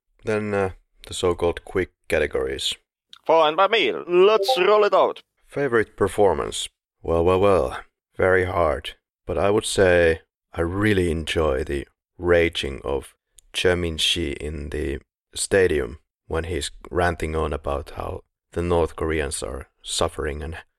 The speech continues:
Speaker 1: "Have you seen family eating their children?" or whatever is the line. I'll, I said Che Min-shi. Completely believable performance.
Speaker 2: Yeah, I'm also very mixed on who to pick as a,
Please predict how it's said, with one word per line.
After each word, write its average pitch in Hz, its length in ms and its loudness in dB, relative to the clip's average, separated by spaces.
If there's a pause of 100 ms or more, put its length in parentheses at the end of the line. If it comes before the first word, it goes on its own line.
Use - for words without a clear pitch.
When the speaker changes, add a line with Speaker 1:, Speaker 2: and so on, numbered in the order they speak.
(140)
Speaker 1:
"Have 101 240 -4
you 107 160 -2
seen 104 520 0 (320)
family 92 480 0 (280)
eating 92 360 0
their 82 280 4
children?" 117 560 0
or 98 280 0 (280)
whatever 87 380 -2
is 85 120 -6
the - 100 -8
line. 85 400 -8 (240)
I'll, 92 360 0
I 85 120 -2
said 85 260 -2
Che - 260 -2
Min-shi. - 400 -4 (420)
Completely 95 480 -6
believable 87 720 -2 (120)
performance. 69 500 -12 (140)
Speaker 2:
Yeah, 247 240 4
I'm 240 400 2
also 185 600 2 (120)
very 156 240 2
mixed 123 800 -8 (100)
on 101 460 2 (260)
who 147 280 0
to 131 140 0 (160)
pick 131 360 -4 (120)
as 101 220 0
a, 104 240 4